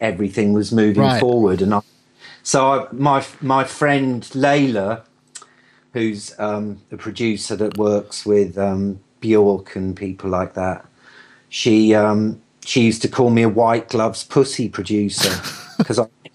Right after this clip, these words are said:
Speaker 1: 'cause I didn't do anything. I
Speaker 2: <laughs>
Speaker 1: just sat on the sofa at the back of the studio saying, "Can you sample that for me?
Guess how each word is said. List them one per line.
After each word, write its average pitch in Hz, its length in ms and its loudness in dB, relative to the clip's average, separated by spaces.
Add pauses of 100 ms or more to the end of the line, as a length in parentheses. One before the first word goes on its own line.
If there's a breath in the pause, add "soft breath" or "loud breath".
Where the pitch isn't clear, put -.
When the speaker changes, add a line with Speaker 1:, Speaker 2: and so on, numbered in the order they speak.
(320 loud breath)
Speaker 1:
'cause 139 100 4
I 147 140 4
didn't 151 300 4
do 147 160 4
anything. 151 540 2
I - 100 4
Speaker 2:
<laughs> - 120 2
Speaker 1:
just - 140 -4
sat 147 300 0
on 170 80 -8
the 170 100 0
sofa 160 520 2
at 110 120 -6
the 123 60 -4
back 127 280 -4
of 110 120 -18
the 127 80 -12
studio 117 840 -2 (280 loud breath)
saying, 120 480 -4
"Can 139 180 -4
you 143 100 2
sample 143 540 -2
that 151 280 -2
for 117 100 -8
me? 104 340 -6